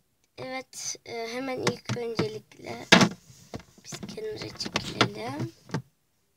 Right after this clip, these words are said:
Evet, bizim kenara çekilmemiz lazım. Arka fonu değiştirelim bir. Oy.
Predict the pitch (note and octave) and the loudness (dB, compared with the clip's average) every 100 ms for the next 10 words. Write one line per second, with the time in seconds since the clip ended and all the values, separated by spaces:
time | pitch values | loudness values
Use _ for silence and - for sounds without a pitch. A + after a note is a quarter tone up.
0 | _ _ _ - - - - - - D#4+ | _ _ _ -10 -10 -10 -20 -16 2 6
1 | A#3+ - - - - - F4+ - - C4+ | 6 4 -8 -8 -2 2 2 2 -2 2
2 | C4 C4 C4+ - - C3+ B3 B3+ A#3+ A#3+ | 4 4 4 4 2 2 2 4 4 2
3 | A3 G#3+ G3+ - - - - - _ _ | 2 2 0 -4 -16 -16 -18 -18 _ _
4 | _ _ G#3 - _ _ - - _ - | _ _ -6 -6 _ _ -20 -20 _ -20
5 | - - - A#3+ - - - G#4+ G#4 G#4 | -20 -2 2 2 2 -8 0 2 4 4
6 | G4 - - - - E3+ - - E3 A3 | 2 0 -2 -4 -6 -4 -4 -2 0 0
7 | A#3 C#4 D4 - - - - - - - | 2 0 -4 -10 -4 8 8 6 -8 -20
8 | _ - - _ _ - G3+ A3+ D#4 | _ -20 -20 _ _ -14 -6 -2 -2